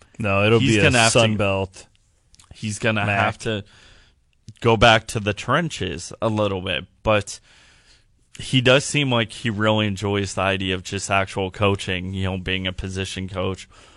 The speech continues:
Speaker 2: or a coordinator. I mean, I remember that too when he was coaching at Iowa State, and I think Shane Burnham had to leave a practice for,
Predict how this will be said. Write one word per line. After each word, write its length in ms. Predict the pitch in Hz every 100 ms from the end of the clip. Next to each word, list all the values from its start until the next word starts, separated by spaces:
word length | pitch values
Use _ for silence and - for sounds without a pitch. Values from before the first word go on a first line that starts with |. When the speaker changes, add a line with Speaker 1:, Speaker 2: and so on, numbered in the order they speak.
| _ _ -
Speaker 2:
or 220 | 117 107
a 40 |
coordinator. 640 | - 110 107 101 98 98 101
I 100 | 107
mean, 160 | 107 -
I 120 | 135
remember 400 | 139 117 120 120
that 300 | 110 107 98
too 240 | - 113
when 340 | 104 101 98 98
he 160 | - 107
was 140 | 107
coaching 320 | - 107 110
at 180 | 98 98
Iowa 300 | 98 101 95
State, 400 | - 98 98 92 - - - _ _ _
and 120 | 104 98
I 80 |
think 220 | 101 107 98
Shane 400 | - 107 107 98
Burnham 520 | 98 101 104 101 101
had 340 | - 104 98 -
to 140 | 92
leave 380 | 95 95 95 92
a 60 | 90
practice 720 | - 98 92 113 104 - - _
for, 400 | _ - 98 92